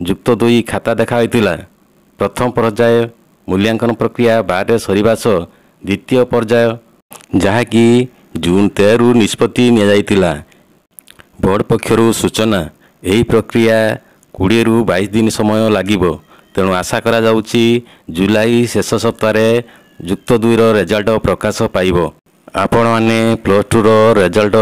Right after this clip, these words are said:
ସର୍ବପ୍ରଥମେ ଦେଖିବା ପାଇଁ ସର୍ବପ୍ରଥମେ ଆପଣ ମୋବାଇଲରେ Google browser open କରିବାକୁ ପଡ଼ିବ। ଏହାପରେ ଆପଣ ଓଡ଼ିଶା result type କରିବାକୁ ପଡ଼ିବ। ଓଡ଼ିଶା result type କରିସାରି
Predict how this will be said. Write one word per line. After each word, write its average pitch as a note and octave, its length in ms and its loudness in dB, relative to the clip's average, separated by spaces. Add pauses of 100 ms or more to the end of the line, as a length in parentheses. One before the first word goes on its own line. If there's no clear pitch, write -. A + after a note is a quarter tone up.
(120)
ସର୍ବପ୍ରଥମେ G#2 680 0
ଦେଖିବା A2 340 2
ପାଇଁ G#2+ 240 -2 (1080)
ସର୍ବପ୍ରଥମେ A2+ 800 -2 (160)
ଆପଣ G#2+ 340 -2 (600)
ମୋବାଇଲରେ G#2+ 580 2
Google F#2+ 400 0
browser G#2 440 2 (480)
open G2+ 340 0
କରିବାକୁ G#2 340 2
ପଡ଼ିବ। F2 320 2 (840)
ଏହାପରେ A2 540 2 (520)
ଆପଣ G2 320 0 (520)
ଓଡ଼ିଶା A#2 480 2 (180)
result G#2 460 0
type G2 240 0
କରିବାକୁ G2+ 360 0
ପଡ଼ିବ। F2+ 300 2 (540)
ଓଡ଼ିଶା G#2 420 0
result G2 400 0
type F#2 240 -2
କରିସାରି A2 440 0